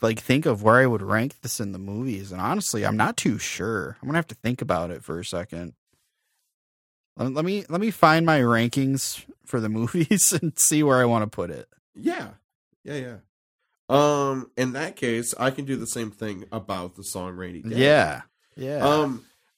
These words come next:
Speaker 2: I actually, I, I had more time to give it a re-listen to. It's a really catchy. It's more in the pop side, it feels. Um,
Speaker 1: Right.
Speaker 2: I also, I wanna, I wanna touch base. I feel really dumb for not getting this.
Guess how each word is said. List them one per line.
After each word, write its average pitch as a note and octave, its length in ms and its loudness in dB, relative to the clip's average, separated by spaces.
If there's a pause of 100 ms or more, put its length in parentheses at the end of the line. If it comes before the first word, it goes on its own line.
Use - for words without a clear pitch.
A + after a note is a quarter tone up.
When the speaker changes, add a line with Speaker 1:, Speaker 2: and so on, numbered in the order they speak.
Speaker 2:
I C4 220 6
actually, A3 540 2
I, E3+ 260 2
I E3 200 2 (200)
had F#3+ 300 4
more F3 180 4
time D#3 240 0
to D3+ 80 2
give C#3+ 160 2
it C3+ 80 6
a B2 40 4
re-listen C3 580 2
to. E3+ 340 2
It's C#3 160 4
a D3 80 4
really G3 300 2
catchy. D3+ 560 0
It's - 260 -6
more D#3 220 4
in E3+ 80 -2
the D3 100 2
pop C3+ 380 -2
side, E3 520 -2 (680)
it - 180 -6
feels. D3 600 0 (500)
Um, C3+ 360 8
Speaker 1:
Right. A2+ 160 6
Speaker 2:
I F#3+ 180 10
also, F#3+ 600 8
I E3+ 160 6
wanna, G#3 400 2 (140)
I C#3+ 100 4
wanna D#3+ 220 4
touch C#3+ 340 0
base. B2+ 380 2
I C#4+ 160 4
feel D#3 260 4
really A#2 800 6
dumb G2+ 480 -8 (120)
for G#2+ 140 -2
not A2 280 0
getting G2 340 -4
this. C3 380 -10